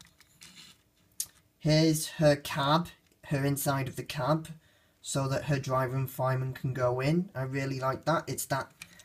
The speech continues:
much of a detail. Now, what I'm not so sure about is that there's, like, wires, if you can s-, if you can see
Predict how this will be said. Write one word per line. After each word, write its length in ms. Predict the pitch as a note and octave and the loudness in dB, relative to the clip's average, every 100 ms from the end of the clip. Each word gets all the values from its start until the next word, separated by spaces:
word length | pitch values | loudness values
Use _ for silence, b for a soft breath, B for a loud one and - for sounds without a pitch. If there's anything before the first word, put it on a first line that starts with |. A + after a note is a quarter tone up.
| B - | B -6
much 260 | C#3 - | -4 -4
of 60 | C#3 | -4
a 60 | |
detail. 720 | C3+ C#3 C#3 - C3+ C#3 E3+ F3 B B B B | -2 -2 -2 0 2 4 4 0 B B B B
Now, 560 | D3 D#3 D3+ D3 D3+ D3+ - | 2 4 6 4 2 0 -2
what 220 | F3+ A3 A3+ | 2 4 4
I'm 160 | A#3+ | 2
not 180 | A#3 - | 2 0
so 180 | - G#3 | -2 -2
sure 380 | - F3 E3+ D#3+ | 2 4 4 4
about 320 | C3+ B2 - | 2 0 0
is 380 | E3 D3 B2 - b b b | 0 2 0 -6 b b b
that 180 | C3+ B2+ | -4 0
there's, 220 | D3+ D3 | 2 2
like, 220 | D3 D3 - _ _ _ - - | 2 0 -2 _ _ _ -14 -8
wires, 840 | C3 C#3+ D#3+ F3 D#3 A2 B2 - - b b b b | 0 4 4 6 4 2 0 -4 -8 b b b b
if 220 | B2 A#2 B2+ | -8 -6 -4
you 40 | |
can 160 | - B2+ | 0 0
s-, 220 | - - _ _ _ _ _ _ _ _ _ _ - | 0 -8 _ _ _ _ _ _ _ _ _ _ -8
if 240 | B2+ - | -8 -6
you 40 | C3 | -2
can 200 | C#3+ B2+ | 0 0
see 580 | - C#3+ C#3 C3+ C#3 | 0 2 2 2 0